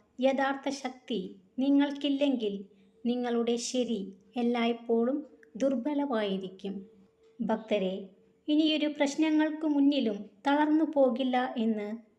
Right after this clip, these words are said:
നിങ്ങൾ സ്വയം തീരുമാനമെടുക്കണം. അപ്പോൾ എത്ര വലിയ പ്രശ്നവും നിങ്ങൾക്ക് തന്നെ തരണം ചെയ്യാൻ സാധിക്കും. ക്ഷമിക്കുന്നത് കീഴടങ്ങലോ തോൽവിയോ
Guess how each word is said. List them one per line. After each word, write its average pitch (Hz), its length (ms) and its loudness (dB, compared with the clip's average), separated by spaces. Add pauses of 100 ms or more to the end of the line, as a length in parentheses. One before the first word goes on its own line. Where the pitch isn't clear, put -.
(120)
നിങ്ങൾ 247 340 0
സ്വയം 254 460 0
തീരുമാനമെടുക്കണം. 233 1120 -2 (680)
അപ്പോൾ 208 380 0 (360)
എത്ര 277 300 2
വലിയ 302 380 0
പ്രശ്നവും 269 640 -2 (260)
നിങ്ങൾക്ക് 262 500 0
തന്നെ 226 360 0 (240)
തരണം 240 440 -2
ചെയ്യാൻ 214 400 -2
സാധിക്കും. 190 640 -8 (920)
ക്ഷമിക്കുന്നത് 302 920 0 (260)
കീഴടങ്ങലോ 233 840 0 (320)
തോൽവിയോ 277 640 2